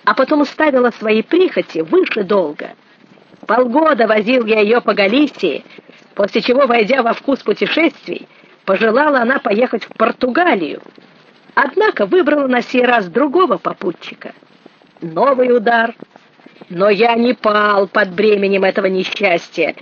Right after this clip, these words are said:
и поступил мудрее Менелая. Вместо того, чтобы ополчиться на Париса, который свистнул мою Елену, я был ему признателен за то, что он меня от неё избавил. Затем, не желая возвращаться в Астурию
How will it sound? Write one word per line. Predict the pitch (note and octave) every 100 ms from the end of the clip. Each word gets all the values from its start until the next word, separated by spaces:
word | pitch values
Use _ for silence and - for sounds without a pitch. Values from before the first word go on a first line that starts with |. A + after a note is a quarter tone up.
| - -
и | F#3+
поступил | - F3 F#3+ G3+ A#3
мудрее | G#3+ G3+ F3 G3 A#3 A3
Менелая. | G#3 G3 G3 B3 C#4+ G3 - - - - - - _ -
Вместо | D#3 G3+ - A#3
того, | - B3 D4+
чтобы | - A#3 G3+
ополчиться | A3+ - A3 G#3 - C#4+ - F#3
на | F#3+
Париса, | F#3+ A3 E4 G#4 - F#3+
который | G3+ A3 G3+
свистнул | - A3 A#3+ - G3
мою | F#3+ F#3+ F#3+
Елену, | G3 G#3+ F3+ C#3 D3+ - - - - _ - - -
я | D3+ D#4
был | B3 D4+
ему | C4 D4+ D#4
признателен | E4 E4 C#4+ D#4+ E4+ D#4+ C#4 C4 B3
за | F#3 C4+
то, | C#4 C4
что | - B3
он | A#3+
меня | A#3 A#3
от | A3 A#3
неё | A3 A3
избавил. | G3+ F3 G3 E3+ C#3+ B2+ - - - _ - - - - _ - - _ -
Затем, | - D#4 G#4+ G#4+ A#3
не | A#3
желая | D4 F#4+ D#4+
возвращаться | F#3+ F3+ F#3 F3+ - G#3 - -
в | F#3
Астурию | G3 - - F#4 F4 E4 D#4+